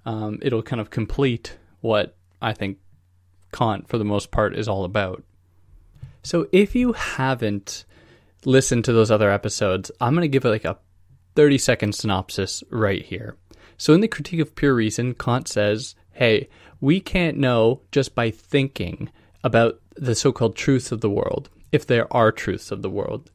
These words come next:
We can't know about something like immortality. We can't know about the soul. We can't know about freedom. We can't know about God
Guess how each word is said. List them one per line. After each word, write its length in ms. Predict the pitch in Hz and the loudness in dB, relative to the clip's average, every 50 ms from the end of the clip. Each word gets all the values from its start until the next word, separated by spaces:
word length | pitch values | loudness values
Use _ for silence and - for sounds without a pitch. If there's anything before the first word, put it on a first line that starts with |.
| _ _ - | _ _ 0
We 140 | 156 170 | 0 0
can't 300 | 165 - 170 160 151 - | 0 2 0 0 2 2
know 280 | 131 131 135 135 135 135 | 2 4 4 6 6 4
about 380 | 127 117 120 120 117 - - - | 4 2 2 0 0 -2 -2 -4
something 320 | - 127 120 - 123 113 | -4 -4 -4 -4 -4 -4
like 180 | 107 104 - - | -4 -6 -6 -6
immortality. 800 | 147 131 117 113 110 - - 107 98 95 92 92 101 104 113 123 - | -4 -2 -2 -2 -2 -2 -2 -2 -2 -2 -2 -4 -6 -8 -8 -6 -4
We 100 | 147 151 | -4 -4
can't 320 | 147 - 151 151 147 - | -2 -2 -2 -2 -2 -2
know 140 | 127 123 123 | -2 -2 -2
about 240 | 120 120 120 - - | 0 0 -2 -2 -4
the 80 | 110 | -6
soul. 480 | - - - 117 104 95 92 90 - - - _ - | -6 -2 0 2 2 2 0 -2 -8 -10 -10 _ 2
We 120 | 143 151 | 2 2
can't 300 | 165 - 190 190 170 - | 2 2 0 0 0 2
know 160 | 135 139 147 | 2 2 4
about 240 | 139 127 127 127 123 | 4 4 2 2 0
freedom. 480 | - - - - 120 113 104 104 98 104 | -4 -8 -4 -2 -2 0 0 -2 -2 -4
We 80 | 120 | -4
can't 240 | 127 - 151 143 117 | -2 -2 -2 -2 -2
know 100 | 131 127 | -2 -2
about 280 | 120 120 117 113 113 - | 0 0 0 -2 -2 -2
God 340 | 117 107 104 101 101 101 | -2 -2 -2 -2 -4 -6